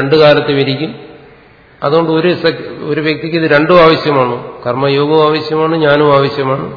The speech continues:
അതുകൊണ്ട് ഇത് രണ്ടും ഒന്നാണ്, ഇത് രണ്ടും ഒരേ ഫലത്തെ തന്നെയാണ് ആത്യന്തികമായി കൊടുക്കുന്നത്. അതുകൊണ്ട് ഇതിനെ വേറെയായിട്ട് കാണരുത്, പരസ്പര പൂരകങ്ങളാണ്.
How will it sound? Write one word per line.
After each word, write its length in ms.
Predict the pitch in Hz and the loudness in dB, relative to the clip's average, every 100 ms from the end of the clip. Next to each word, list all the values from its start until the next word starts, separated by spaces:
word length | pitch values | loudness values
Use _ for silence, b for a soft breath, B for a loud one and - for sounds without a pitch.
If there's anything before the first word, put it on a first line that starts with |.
| - B B B | -16 B B B
അതുകൊണ്ട് 220 | 139 160 147 | -2 0 2
ഇത് 100 | 147 | 2
രണ്ടും 200 | 143 139 131 | 2 0 -2
ഒന്നാണ്, 380 | 131 147 151 156 - - B B B | 0 2 4 2 -4 -12 B B B
ഇത് 80 | 135 139 | -2 -2
രണ്ടും 180 | 143 143 | 0 0
ഒരേ 140 | 139 160 151 | 4 2 2
ഫലത്തെ 260 | 143 - 143 | -2 -2 -4
തന്നെയാണ് 260 | 143 139 135 127 | -2 0 0 0
ആത്യന്തികമായി 560 | 127 139 139 143 143 | -2 -6 -2 0 0
കൊടുക്കുന്നത്. 580 | 139 139 139 147 147 160 151 - B B B B | -2 -4 -2 -2 -2 -2 -8 -14 B B B B
അതുകൊണ്ട് 300 | 127 151 151 | 0 2 4
ഇതിനെ 180 | 143 139 135 | 4 2 2
വേറെയായിട്ട് 440 | 139 143 139 135 131 | 2 2 0 -2 -2
കാണരുത്, 460 | 127 127 123 120 123 117 - - - - - _ _ _ _ _ - | 0 0 -2 -2 -4 -6 -14 -20 -20 -20 -20 _ _ _ _ _ -4
പരസ്പര 380 | 135 127 156 147 127 | -4 -2 -2 -2 -2
പൂരകങ്ങളാണ്. 640 | 135 135 131 127 123 123 | -2 0 0 0 -2 -4